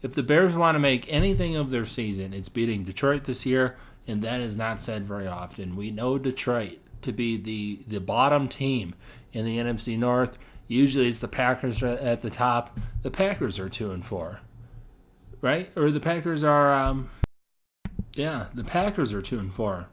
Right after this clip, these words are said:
Minnesota's two and four. I thought Minnesota would be a whole lot better. The Bears are two and five. <clears throat> They haven't had their bye week yet. Their bye week is week thirteen. It's a late, late bye week. It'll be interesting to see what they do during that bye week, especially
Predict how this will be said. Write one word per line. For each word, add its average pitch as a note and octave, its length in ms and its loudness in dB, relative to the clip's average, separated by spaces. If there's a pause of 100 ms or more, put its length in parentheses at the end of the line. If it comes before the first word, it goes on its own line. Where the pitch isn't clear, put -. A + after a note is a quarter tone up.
Minnesota's F#3+ 720 0
two A2+ 160 -2
and A2 160 -2
four. A#2 260 0 (340)
I C#3+ 120 -2
thought F3+ 300 6
Minnesota B2+ 640 2
would G#2 240 -2
be G2+ 140 -4
a F#2+ 80 -6
whole A#2+ 280 -4
lot A2+ 280 -6
better. G2+ 360 -10 (840)
The A2+ 100 -10
Bears D3+ 340 6
are C#3+ 80 2
two C#3+ 220 2
and C3 160 2
five. C#3 420 4 (220)
<clears throat> F#3 320 -4 (640)
They C#3 140 2
haven't B2 260 2
had B2 140 2
their A2 100 -4
bye A2 280 0
week A#2 260 -2
yet. B2+ 160 0
Their B2+ 140 0
bye C#3 260 4
week C3 300 2
is G#2 120 -2
week A2 220 -2
thirteen. A2 680 0 (420)
It's G#2+ 160 -6
a A#2 80 -2
late, A2+ 280 -2
late B2 400 0
bye B2 280 4
week. A#2+ 440 0 (380)
It'll G2+ 100 -4
be A#2 140 0
interesting E3 540 0
to C3 80 -2
see C#3+ 180 2
what B2+ 140 0
they A2 140 0
do A#2+ 220 4
during G#2 300 0
that G2 160 -2
bye G2 220 -4
week, G2 260 -2
especially G#2+ 800 0